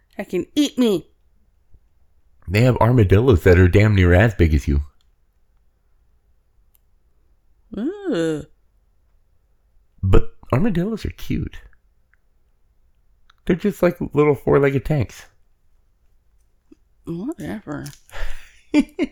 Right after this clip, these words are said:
Speaker 2: Well, see, now in Texas, they get the little normal size armadillos that are no more than, like, ten, eleven inches long.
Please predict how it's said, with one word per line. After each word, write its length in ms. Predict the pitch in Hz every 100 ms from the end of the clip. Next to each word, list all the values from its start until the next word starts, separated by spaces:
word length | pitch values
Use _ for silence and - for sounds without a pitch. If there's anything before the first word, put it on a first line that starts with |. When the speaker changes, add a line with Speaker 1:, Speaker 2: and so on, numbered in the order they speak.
| - 349 - 381 - _ - - _ _ - - - - - -
Speaker 2:
Well, 160 | 180
see, 160 | 170 175
now 220 | 175 170
in 220 | 147 151
Texas, 480 | - 151 - 190 160
they 120 | 143
get 220 | 131 127
the 60 | 117
little 460 | 120 127 123 117 -
normal 500 | 107 107 113 110 101
size 340 | - 87 80
armadillos 600 | 76 76 73 73 73 76
that 100 | 95
are 140 | 92 95
no 180 | 98 98
more 220 | 95 80
than, 160 | 80
like, 280 | 80 69 - _ _ _ _ _ _ _ _ _ _ _
ten, 240 | - 95 90
eleven 300 | 82 76 69
inches 300 | 69 73 -
long. 200 | 50